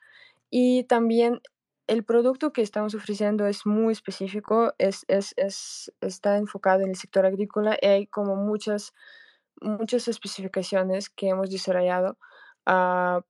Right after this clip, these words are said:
por ejemplo, que el agricultor no pa-, no paga, no tiene pagos mensuales, ¿no? Todo se paga al final del ciclo. Todo, todo, todas esas características de nuestro producto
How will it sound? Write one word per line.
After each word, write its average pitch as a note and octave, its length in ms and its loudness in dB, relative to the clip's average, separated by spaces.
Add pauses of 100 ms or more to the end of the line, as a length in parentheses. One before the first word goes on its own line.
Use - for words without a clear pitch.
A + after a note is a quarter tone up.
(440)
por G3 140 4
ejemplo, F#3 440 -2
que G3+ 100 -2
el F#3+ 80 2
agricultor G3 540 -4
no G#3+ 140 -2
pa-, G3+ 160 -6
no G#3 200 -2
paga, F#3+ 540 2
no G#3 160 -4
tiene G3 260 -2
pagos F#3 360 -4
mensuales, F3+ 640 -6
¿no? F#3+ 180 2
Todo F3+ 220 2
se F#3 120 -10
paga F3 220 0
al - 80 -6
final F#3 220 -8
del F3+ 100 -12
ciclo. F3+ 480 -4 (380)
Todo, B3 300 4
todo, B3 360 0
todas B3+ 280 0
esas A#3+ 260 -4
características G3 640 -8
de F#3 60 0
nuestro F#3 220 -4
producto F3+ 580 -4